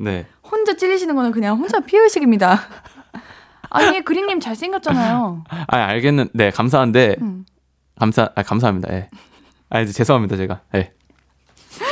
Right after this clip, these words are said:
Speaker 2: 용기를 가지세요.
Speaker 1: 아, 용-,
Speaker 2: 자신감을
Speaker 1: 용기
Speaker 2: 가지세요.
Speaker 1: 있어요. 용기, 용기 있는데. 아,
Speaker 2: 그냥,
Speaker 1: 남주혁 씨한테는 좀
Speaker 2: "오,
Speaker 1: 작아지네요.
Speaker 2: 내가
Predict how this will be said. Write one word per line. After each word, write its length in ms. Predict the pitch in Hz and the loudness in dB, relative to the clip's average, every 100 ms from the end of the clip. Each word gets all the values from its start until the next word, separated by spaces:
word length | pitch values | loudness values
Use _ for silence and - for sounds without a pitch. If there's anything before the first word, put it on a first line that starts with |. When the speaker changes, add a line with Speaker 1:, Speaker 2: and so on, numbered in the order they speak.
| 554 440 - - - _ - - - _ _ | -6 -8 -16 -20 -20 _ -20 -20 -20 _ _
Speaker 2:
용기를 380 | 202 202 240 247 | 4 6 6 4
가지세요. 400 | 202 190 190 180 | 2 -6 -8 -8
Speaker 1:
아, 40 | 160 | -8
용-, 300 | - - - | -10 -14 -8
Speaker 2:
자신감을 560 | 214 123 135 135 123 | 0 2 4 2 4
Speaker 1:
용기 260 | 143 202 190 | 6 6 6
Speaker 2:
가지세요. 260 | 135 147 | 4 4
Speaker 1:
있어요. 40 | 120 | 4
용기, 300 | 123 - - | 2 2 2
용기 200 | 135 135 | 4 2
있는데. 300 | 120 117 110 | 0 0 2
아, 100 | 98 | 2
Speaker 2:
그냥, 160 | - 311 | 4 2
Speaker 1:
남주혁 280 | 233 269 359 | 4 4 6
씨한테는 300 | 392 370 277 | 6 6 4
좀 80 | 220 | 2
Speaker 2:
"오, 40 | |
Speaker 1:
작아지네요. 380 | 214 - 110 - | 2 2 4 2
Speaker 2:
내가 80 | 92 | 0